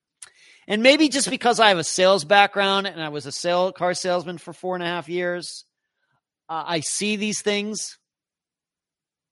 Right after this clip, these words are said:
And everybody was worried about it. I talked about it during a live show at the time. I think I'd maybe even written about it and posted some things about it. But just when I wasn't able to use it the way, uh, y-, y-, it's supposed to work this past weekend, 'cause I was working on the next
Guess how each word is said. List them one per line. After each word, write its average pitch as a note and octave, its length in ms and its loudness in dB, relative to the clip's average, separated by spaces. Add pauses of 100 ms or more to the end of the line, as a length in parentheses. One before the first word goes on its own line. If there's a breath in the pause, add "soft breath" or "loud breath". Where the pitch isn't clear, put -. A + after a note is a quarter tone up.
(1300)
And C#3 80 -16
everybody F3 340 -8
was C#3 140 -8
worried D#3 220 -6
about D3 240 -4
it. C3 80 -8
I B2 60 -6
talked - 360 -10
about D3 300 -2
it C3+ 120 -10
during C#3+ 300 -8
a C#3 160 -8
live C#3+ 320 0
show C#3 220 -4
at C3 100 -10
the - 60 -18
time. E3+ 440 -6
I C3+ 100 -8
think C3+ 220 -12
I'd C3 140 -8
maybe B2+ 300 -12
even B2 200 -16
written F#3 320 -8
about D#3 440 4
it D3+ 120 0
and C#3+ 140 -14
posted D#3 400 -8
some D3 220 -12
things C#3+ 260 -12
about C3 340 -4
it. C3 200 -8 (640 soft breath)
But D#3+ 180 -4
just - 240 4
when G3+ 400 6
I F3+ 140 6
wasn't F#3 400 6
able F#3+ 220 2
to E3 80 0
use F3+ 320 -2
it G3+ 140 -2
the E3 100 -2
way, E3+ 260 6
uh, E3 140 2
y-, C#3 240 -8
y-, - 160 -20
it's D#3 500 -14
supposed E3+ 300 0
to D3+ 80 -8
work D#3+ 200 -4
this D3+ 140 -12
past D3+ 380 -2
weekend, D#3+ 320 -10
'cause C#3 160 -10
I C#3+ 60 -4
was C3+ 140 -10
working D#3 340 -4
on C#3+ 120 -6
the C#3 60 -10
next D3 260 -8